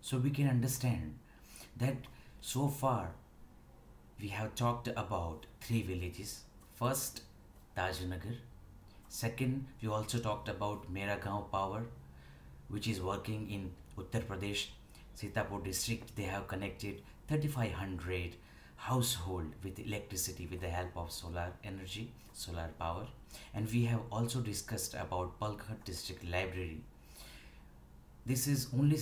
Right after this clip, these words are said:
a simple and modern library, but which is doing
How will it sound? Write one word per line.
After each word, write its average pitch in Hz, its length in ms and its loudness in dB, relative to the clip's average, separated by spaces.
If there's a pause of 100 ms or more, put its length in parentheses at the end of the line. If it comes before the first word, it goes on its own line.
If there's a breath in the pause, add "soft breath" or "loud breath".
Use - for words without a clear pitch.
(100)
a 113 80 4
simple 120 640 6
and 95 160 -2
modern 98 380 0
library, 90 500 -2
but 95 320 -2 (440 loud breath)
which 104 200 -2
is 98 100 0
doing 101 460 0